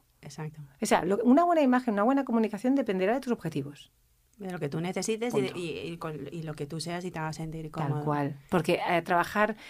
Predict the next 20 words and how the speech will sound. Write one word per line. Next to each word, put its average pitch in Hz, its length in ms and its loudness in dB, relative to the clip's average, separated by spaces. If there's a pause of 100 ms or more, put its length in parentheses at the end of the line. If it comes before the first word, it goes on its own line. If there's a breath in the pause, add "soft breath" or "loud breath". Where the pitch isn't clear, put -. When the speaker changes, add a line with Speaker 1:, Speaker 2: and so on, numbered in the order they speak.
(160 loud breath)
Speaker 2:
la 208 160 4
comunicación 208 560 2
con 214 140 2
alguien, 131 400 -2 (420)
haciéndole 208 440 2
ser 135 260 -2
alguien 170 240 0
que 190 120 -2
no 175 140 -2
es, - 300 -12 (680 loud breath)
o 185 200 8
incomodándole, 185 840 4 (120)
no 165 160 0
vas 190 200 -2
a - 20 0
ayudar. 160 360 -4 (380)
Speaker 1:
No, 170 340 -4
vas 165 160 -2
a 175 80 2
bloquear. 156 480 0